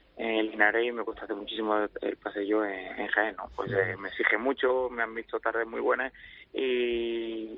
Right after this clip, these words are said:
y cuando, pues, no he rayado a esa altura, pues, no ha, no ha,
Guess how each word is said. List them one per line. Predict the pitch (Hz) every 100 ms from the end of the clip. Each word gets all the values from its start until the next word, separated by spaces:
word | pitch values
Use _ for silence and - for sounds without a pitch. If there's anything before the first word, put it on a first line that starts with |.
| -
y | - -
cuando, | 113 113 110
pues, | - 107
no | 110 110
he |
rayado | 113 110 117 113
a | 113
esa | 110
altura, | 104 117 113
pues, | - 120
no | 113
ha, | 107 101 107
no | 110
ha, | 104 101